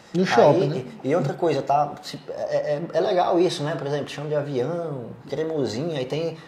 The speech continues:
Speaker 2: aí abre outros nichos de negócio, como esses robôs aí.
Speaker 1: Tiro Lipa,
Speaker 2: de
Speaker 1: Wesley Safadão, essa galera toda.
Speaker 2: É, aquela Juliana Bond, né?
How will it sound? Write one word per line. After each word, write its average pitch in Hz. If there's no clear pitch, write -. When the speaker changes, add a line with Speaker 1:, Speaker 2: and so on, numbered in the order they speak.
Speaker 2:
aí 120
abre 139
outros 156
nichos 135
de 131
negócio, 120
como 123
esses 117
robôs 110
aí. 104
Speaker 1:
Tiro 170
Lipa, 165
Speaker 2:
de 151
Speaker 1:
Wesley 160
Safadão, 147
essa 147
galera 143
toda. 147
Speaker 2:
É, 135
aquela 117
Juliana 113
Bond, 113
né? 110